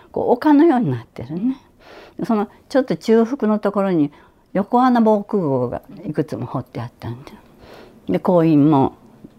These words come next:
学徒も女子挺身隊員もそこへ避難する。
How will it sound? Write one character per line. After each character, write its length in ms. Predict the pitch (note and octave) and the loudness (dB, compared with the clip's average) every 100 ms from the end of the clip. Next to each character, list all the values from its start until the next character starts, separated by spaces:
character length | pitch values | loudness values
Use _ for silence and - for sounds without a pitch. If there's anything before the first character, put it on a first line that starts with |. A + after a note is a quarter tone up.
| _ _ _ - | _ _ _ -8
学 240 | D#3+ D3 | -8 -8
徒 140 | - D3 | -6 -2
も 340 | D#3+ F#3 - - _ | 2 2 -2 -10 _
女 140 | D3+ C#3+ | -4 -4
子 80 | - | -2
挺 180 | D3 | -4
身 380 | D3 - C#3+ D3 | -4 -4 -2 -2
隊 260 | D3+ D3+ C3+ | -2 -6 -4
員 260 | C#3 B2+ | -2 -2
も 300 | F3 A3 C#3+ - - - _ - - | 2 2 0 -6 -20 -20 _ -20 -10
そ 140 | D#3+ | -6
こ 120 | D#3 E3 | -2 -2
へ 40 | |
避 180 | C#3 D3 | 0 0
難 200 | B2 A#2 | 0 -4
す 180 | - G2 | -6 -10
る。 140 | - | -10